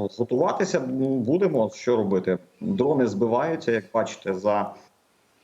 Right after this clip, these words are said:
дві доби, це і новорічна ніч, і після новорічної ночі, так, збито вісімдесят чотири дрони.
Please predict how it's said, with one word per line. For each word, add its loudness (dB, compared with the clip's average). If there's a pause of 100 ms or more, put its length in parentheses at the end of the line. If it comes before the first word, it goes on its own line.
(240)
дві 2
доби, 2
це -2
і 0
новорічна 0
ніч, -2
і -2
після -2
новорічної 0
ночі, 0
так, -6
збито 0 (400)
вісімдесят 0
чотири 0
дрони. 0